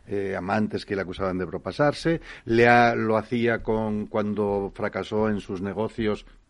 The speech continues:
es multimillonario, por supuesto, pero cuando fracasó, eh, tiene, no, no, no.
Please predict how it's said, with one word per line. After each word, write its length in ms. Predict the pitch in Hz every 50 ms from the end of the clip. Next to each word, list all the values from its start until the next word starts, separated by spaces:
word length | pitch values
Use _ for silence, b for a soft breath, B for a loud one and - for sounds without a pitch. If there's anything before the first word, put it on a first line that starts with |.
| _
es 80 | - 78
multimillonario, 760 | 80 82 78 - 85 85 82 80 85 98 113 110 98 90 85
por 120 | - -
supuesto, 460 | - 80 76 120 120 - - 101 85 B B B B B
pero 160 | - 95 98
cuando 260 | 95 101 95 95 98
fracasó, 640 | - 95 95 90 98 90 - - 117 110 110 107 107 b b b b b b
eh, 140 | - - - - - - - _ _ _ _ - - - -
tiene, 260 | - 120 92 80 78
no, 180 | 80 87 80 78
no, 160 | 78 80 76 76
no. 180 | 78 78 76